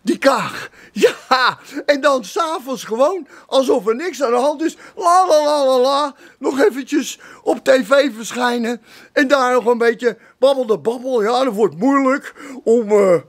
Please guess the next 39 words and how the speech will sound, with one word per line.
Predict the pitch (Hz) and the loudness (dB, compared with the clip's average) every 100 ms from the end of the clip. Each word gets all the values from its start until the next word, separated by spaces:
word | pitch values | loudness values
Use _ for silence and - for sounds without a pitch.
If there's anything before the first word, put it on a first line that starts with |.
| - - | -16 -6
mensen | - 240 208 233 | 0 0 0 -8
te | |
compenseren | 254 240 185 180 269 262 240 | -6 -6 -6 -2 0 2 2
en, | 226 | 2
eh, | 196 180 165 147 | -2 -6 -8 -2
belasting | 214 330 240 233 | 0 0 -4 -6
te | 185 | -6
verlagen. | 165 208 240 320 254 330 226 - - - | -2 -2 -2 -4 -2 0 0 -4 -2 2
Oh, | 294 | 4
dat | 311 | 4
is | |
allemaal | 269 240 247 | 2 2 2
zo | 233 220 | 2 2
lastig. | 320 - 247 - - - - - | -2 -2 -4 -4 -10 -20 -20 -4
En | 226 226 | 0 2
dan, | 269 269 - | 2 2 -2
en | 226 220 180 | -2 -2 0
dan, | 320 320 254 170 - _ | 2 2 -4 -10 -20 _
en | 202 151 | -10 -6
dan | 196 262 233 143 | -4 -4 -4 -6
be-, | 170 254 | -6 -2
en | 220 175 | -2 0
dan | 220 247 | 0 -2
begint | 190 180 285 254 | -6 -6 -4 -4
het | 202 160 | -6 -4
weer | 262 240 | -2 -2
te | - | -4
koken, | 269 294 277 156 135 | 0 0 0 -4 -4
hè. | - _ - - - | -6 _ -20 -20 -2
Dan | - 466 - | 2 2 0
begint | 208 220 330 330 294 | 0 2 2 2 0
die | 214 143 | -4 2
hekel | 196 330 - 262 320 - - 311 294 - | 2 2 -4 -10 -10 -14 -18 -6 -4 0
aan | 226 240 190 | 0 -2 -2
Kaag, | 381 262 247 370 - | 0 2 0 -4 -8
die | - 226 | -12 -4
begint | 320 - - 294 - - | -4 -4 0 0 0 0
weer, | 311 294 220 - - 294 | 2 2 -2 -12 -8 -4
ja, | 330 392 220 214 220 180 | 2 4 4 2 2 0